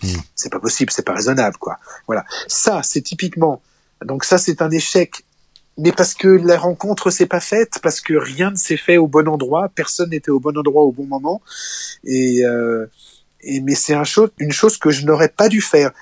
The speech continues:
Speaker 2: L'échec, il est plus parce que je n'ai pas eu l'audace de dire non, ce n'est pas pour moi,
Speaker 1: Mhm.
Speaker 2: plutôt que le, le spectacle n'ait pas marché. J'aurais dû avoir le courage et, et peut-être un tout petit peu d'orgueil de dire, « Mais non,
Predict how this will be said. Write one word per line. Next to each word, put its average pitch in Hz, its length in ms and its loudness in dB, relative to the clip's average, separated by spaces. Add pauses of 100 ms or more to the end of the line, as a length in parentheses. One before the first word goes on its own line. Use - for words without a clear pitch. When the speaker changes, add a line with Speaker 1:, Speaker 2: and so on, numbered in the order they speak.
(120)
Speaker 2:
L'échec, 190 520 2
il 165 80 -2
est 160 120 -2
plus - 280 0
parce - 240 -6
que 165 220 4 (180)
je - 160 -8
n'ai 151 100 2
pas 175 160 4
eu 180 100 2
l'audace 190 720 0 (260)
de 147 80 -10
dire 139 280 -6
non, 196 260 2 (260)
ce - 200 -8
n'est 139 100 -6
pas 175 140 2
pour 147 200 -4
moi, 135 300 -6
Speaker 1:
Mhm. 113 280 0 (260)
Speaker 2:
plutôt 170 320 0
que - 120 0
le, 123 440 2
le 107 120 -8
spectacle 151 400 -2
n'ait 131 80 -8
pas 127 100 -6
marché. 208 360 -4 (240)
J'aurais 120 360 4
dû 170 340 4
avoir 117 280 0
le 113 120 -2
courage 165 600 0 (440)
et, 131 340 4 (240)
et - 100 0
peut-être - 560 0 (720)
un 131 120 -4
tout - 180 0
petit 185 160 -2
peu 160 140 4
d'orgueil 156 560 2
de 123 120 -4
dire, « 175 320 0
Mais 120 80 -10
non, 247 200 0